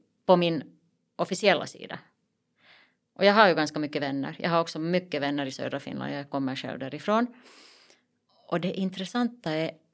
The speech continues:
att det finns inte nå många som kommenterar någonting om vad jag, vad jag postar. Eh,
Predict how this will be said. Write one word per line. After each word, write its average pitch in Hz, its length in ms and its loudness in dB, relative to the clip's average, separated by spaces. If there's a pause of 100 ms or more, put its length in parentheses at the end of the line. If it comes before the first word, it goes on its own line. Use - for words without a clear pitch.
(500)
att 151 260 -6 (1600)
det 202 180 0
finns 247 460 2 (800)
inte 254 460 4
nå 156 120 -2
många 156 480 -2 (640)
som 151 340 -8
kommenterar 143 720 -4 (360)
någonting - 600 -6 (320)
om 147 180 -10
vad - 120 -8
jag, 104 140 -10 (760)
vad - 160 -8
jag - 280 -12
postar. - 360 -10 (840)
Eh, 160 360 2